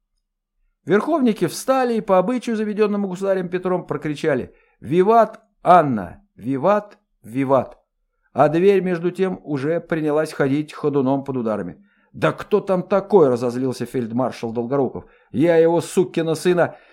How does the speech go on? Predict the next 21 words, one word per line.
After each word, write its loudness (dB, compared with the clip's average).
Схватив -2
трость, -4
Василий -4
Владимирович -2
отомкнул -4
засов -2
и, -2
открыв -4
дверь, 2
не 2
глядя, 6
ударил 2
по 0
невысокой 0
фигуре 0
в -8
проеме. 0
Ударил, -2
но -4
не -4
попал. -10